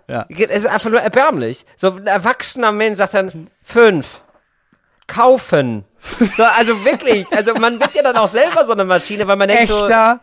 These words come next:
Speaker 1: ja.
Speaker 2: Mitarbeiter.
Speaker 1: Ja, genau.
Speaker 2: Menschliches Gespräch. Ja. Du brüllst einfach dieses Telefon irgendwann. Ja, kenn ich gut.
Speaker 1: Genau, so bin ich. So, genau so bin ich. Und ich, ich nuschel dann extra doll.
Speaker 2: Und die Technik heute ist ja noch
Speaker 1: Ja.
Speaker 2: ganz gut.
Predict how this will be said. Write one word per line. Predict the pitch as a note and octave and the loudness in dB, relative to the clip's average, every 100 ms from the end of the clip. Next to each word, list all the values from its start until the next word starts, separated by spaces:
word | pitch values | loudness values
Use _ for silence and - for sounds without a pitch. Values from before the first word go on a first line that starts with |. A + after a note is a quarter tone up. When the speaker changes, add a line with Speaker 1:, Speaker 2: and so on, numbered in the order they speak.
| E3 | -4
Speaker 1:
ja. | F3 | -4
Speaker 2:
Mitarbeiter. | E3 F3 G#3 G#3+ F#3+ E3 B2+ C#3 A#2+ - G#2 F2 | -2 0 0 0 0 0 2 2 2 0 -4 -2
Speaker 1:
Ja, | E3+ | -2
genau. | E3+ E3+ A#2+ - _ _ | -2 -2 -4 -8 _ _
Speaker 2:
Menschliches | D#3 F3+ G3 A3+ B3 B3+ - - A#3 C#4 - A#3+ B3+ - - | -6 -2 2 4 4 2 0 0 2 2 2 2 2 0 -8
Gespräch. | - A#3 G3+ - - - G#3 C#4 F#4+ G#4 F4+ A#3+ F#3+ - - - _ | -2 -2 -2 -10 -20 -10 -2 2 4 6 6 4 2 0 -8 -16 _
Ja. | B2+ A#2+ - _ _ | -6 -6 -10 _ _
Du | - | -10
brüllst | C3 C#3+ F3 E3 | -2 2 4 2
einfach | C3+ | -2
dieses | C#3 B2 | 0 -2
Telefon | C#3 B2+ A#2 A2 | -2 -4 -4 -6
irgendwann. | G#2 F#2+ F#2 | -8 -8 -8
Ja, | G#2+ G#2 - | -6 -6 -6
kenn | A#2+ | -6
ich | A2+ - | -6 -8
gut. | G#2+ G2 | -8 -2
Speaker 1:
Genau, | E3+ C3+ - | 2 2 0
so | C3+ F3+ | 0 0
bin | F3+ D3+ | 0 -4
ich. | A2+ - | -6 -10
So, | C3 D#3+ F#3 - | -2 2 4 2
genau | E3+ D#3 E3 E3+ F#3 F3+ | 0 0 2 4 2 0
so | D#3 D#3+ E3 | -4 -2 0
bin | C#3+ D3+ | -2 -4
ich. | F3 - _ - - | -6 -10 _ -20 -6
Und | E3 | -4
ich, | F3+ - - | -4 -8 -10
ich | D#3+ - | -12 -4
nuschel | F3 A3+ C4 | 0 0 0
dann | A#3 F#3 | 0 -2
extra | E3+ G#3 - G3 | -2 -6 -2 -2
doll. | D#3+ D#3 A2+ | 0 0 2
Speaker 2:
Und | F3+ | 2
die | G#3 | 2
Technik | A3 C4+ A#3 D#3 | 2 0 2 2
heute | F3+ B3+ B3+ | 4 4 4
ist | F#3 | 2
ja | E3+ | 2
noch | E3 | 0
Speaker 1:
Ja. | - | 0
Speaker 2:
ganz | B2+ - | -2 0
gut. | A#3+ F#3 - | -2 -2 -4